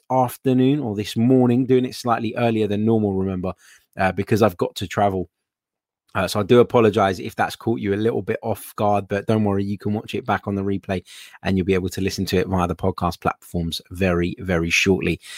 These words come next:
Uh, don't forget to hit the like button if you haven't done so already. It really, really does help. Subscribe to the channel if you're new. If you want to become a member like Guna seventy-two has just done, and thank you so much, you can do so by clicking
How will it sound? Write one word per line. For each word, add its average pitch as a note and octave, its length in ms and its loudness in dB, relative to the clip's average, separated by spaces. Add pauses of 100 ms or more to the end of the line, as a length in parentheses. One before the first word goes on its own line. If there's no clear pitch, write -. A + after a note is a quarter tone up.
(280)
Uh, A#2+ 140 6
don't D#3 260 8
forget E3 300 6
to D#3 100 4
hit E3+ 240 4
the D3+ 100 8
like D#3 320 6
button D3 400 4
if C#3+ 260 -2
you C#3 100 2
haven't C#3 460 2
done C3+ 240 2
so B2 280 2
already. A#2+ 760 0
It - 80 -10
really, A#2 480 0
really G#2+ 400 -2
does F#2+ 260 -2
help. A2+ 280 0 (280)
Subscribe C3+ 720 4 (100)
to - 140 -6
the A2 120 0
channel A#2+ 520 0
if G#2+ 260 -6
you're G2+ 120 0
new. A#2 160 0
If G#2+ 140 -2
you A2+ 60 -2
want A2 120 2
to - 20 0
become G#2 300 -2
a G#2 40 0
member A#2+ 280 2
like - 240 -2
Guna A#2+ 200 0
seventy-two G2+ 600 -8
has G2+ 100 -6
just - 220 -16
done, G2 200 -6 (380)
and F#2 120 -8
thank G2+ 200 0
you F#2 80 -8
so G2+ 180 -2
much, G2+ 300 -4
you F#2+ 160 -10
can G2 140 -6
do F#2+ 120 -4
so F2+ 320 -4
by F#2+ 220 -2
clicking F#2 500 -4